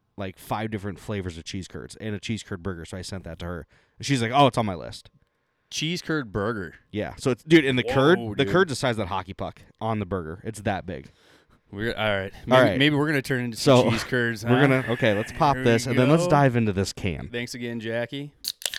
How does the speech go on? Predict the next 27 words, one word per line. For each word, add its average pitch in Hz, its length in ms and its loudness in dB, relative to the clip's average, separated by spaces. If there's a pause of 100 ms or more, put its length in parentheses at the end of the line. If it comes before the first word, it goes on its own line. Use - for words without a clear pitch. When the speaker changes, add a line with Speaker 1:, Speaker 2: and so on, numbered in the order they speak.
(220)
Speaker 2:
There 127 220 -8
it 123 140 -4
is. 135 380 -8
There. 117 220 -14 (400)
Speaker 1:
Great 143 180 4
Speaker 2:
Cheer-, 143 80 2
Speaker 1:
sound. 107 280 2
That - 40 -16
Speaker 2:
cheers, 143 200 2
Speaker 1:
was 151 60 -2
good 117 100 2
Speaker 2:
brother. 120 160 2
Speaker 1:
sound. 104 220 2
Speaker 2:
Let's - 60 -12
cheers 117 240 -6
some 117 120 -10 (120)
beers. 190 440 -2 (1600)
Mm-hmm. 127 480 -20 (2750)
Voted 110 420 -2
the 107 60 -4
best 101 460 -6
beer 113 200 -2
in 127 80 -4
the 117 60 -4
world? 107 580 -2
Speaker 1:
By 101 180 2
who? 98 320 2